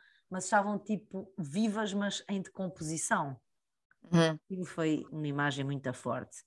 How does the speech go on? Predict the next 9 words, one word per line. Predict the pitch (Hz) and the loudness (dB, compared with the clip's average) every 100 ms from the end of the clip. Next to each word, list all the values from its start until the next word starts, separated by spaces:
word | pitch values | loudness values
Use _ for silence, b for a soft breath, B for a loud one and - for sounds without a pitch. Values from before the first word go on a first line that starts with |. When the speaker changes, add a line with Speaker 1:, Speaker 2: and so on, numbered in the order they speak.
| _ _ _ _ | _ _ _ _
Speaker 1:
E | 175 | -2
aquilo | 160 208 | 4 4
veio | 180 170 202 220 | 4 4 8 10
uma | 220 | 8
cena | 220 233 208 | 4 4 2
do | 185 196 | 4 6
medo | 202 202 175 | 6 4 4
da | 202 | 2
morte | 196 196 190 - | 4 2 0 -2